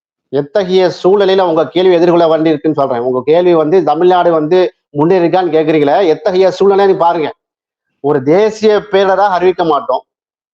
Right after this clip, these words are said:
பேரிடர் நிவாரணத்துக்கு நிதி அளிக்க மாட்டோம். அவ்வளவு ஏன்,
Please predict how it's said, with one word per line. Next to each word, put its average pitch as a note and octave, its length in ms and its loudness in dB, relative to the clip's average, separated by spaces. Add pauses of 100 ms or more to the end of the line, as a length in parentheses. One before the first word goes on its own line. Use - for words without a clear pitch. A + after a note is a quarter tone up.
பேரிடர் A3 400 2
நிவாரணத்துக்கு F#3+ 520 0
நிதி F3+ 140 2
அளிக்க F#3 300 0
மாட்டோம். C#3 400 -2 (800)
அவ்வளவு F#3 520 0
ஏன், G3+ 220 0